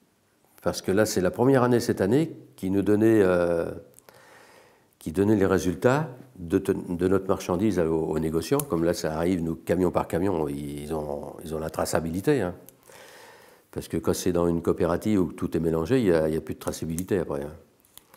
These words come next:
Ou un, ou un gros négoce, hein, c'est pareil, hein. Tandis que là, ça part directement de chez nous, ça va directement, euh, à la... Et là, on sait tout de suite d'où, d'où, euh,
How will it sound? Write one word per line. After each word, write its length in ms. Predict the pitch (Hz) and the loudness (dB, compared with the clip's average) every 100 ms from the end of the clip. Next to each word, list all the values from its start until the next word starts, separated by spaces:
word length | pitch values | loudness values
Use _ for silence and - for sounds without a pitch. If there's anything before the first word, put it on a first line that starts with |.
| - - - - - - _ _ - _ - - - - | -20 -20 -20 -20 -20 -20 _ _ -20 _ -20 -20 -20 -10
Ou 160 | - 78 | -4 -2
un, 220 | 76 73 | 0 -2
ou 180 | 73 76 | 0 2
un 100 | 76 | 2
gros 160 | 73 | 0
négoce, 380 | 76 98 110 - | 0 2 2 0
hein, 60 | 80 | -6
c'est 80 | 80 | -8
pareil, 300 | 87 98 73 | -6 -6 -6
hein. 120 | 78 78 _ _ _ - - - - - _ | -8 -12 _ _ _ -20 -20 -20 -20 -20 _
Tandis 180 | 82 78 | -2 0
que 100 | 101 | 4
là, 120 | 101 | 4
ça 120 | 98 | 4
part 200 | 80 87 | 2 2
directement 400 | 90 101 98 92 | 4 4 4 2
de 40 | 90 | 2
chez 140 | 95 | 2
nous, 160 | 101 107 | 2 2
ça 100 | 85 | 2
va 120 | 80 | 2
directement, 720 | 85 85 - 82 85 85 78 | 0 -2 0 2 4 4 2
euh, 160 | 73 78 | -2 -4
à 160 | - 80 | -4 -4
la... 180 | 80 78 - - | -4 -4 -10 -8
Et 60 | 87 | 0
là, 120 | 107 | 2
on 140 | 101 | 2
sait 180 | 87 101 | 2 -4
tout 120 | 98 | -4
de 60 | 95 | -2
suite 200 | 131 131 - - - - _ | -2 -4 -8 -20 -20 -20 _
d'où, 280 | 82 90 87 | -4 0 0
d'où, 420 | 87 90 85 80 | 2 2 2 0
euh, 300 | 76 71 69 | -2 -4 -6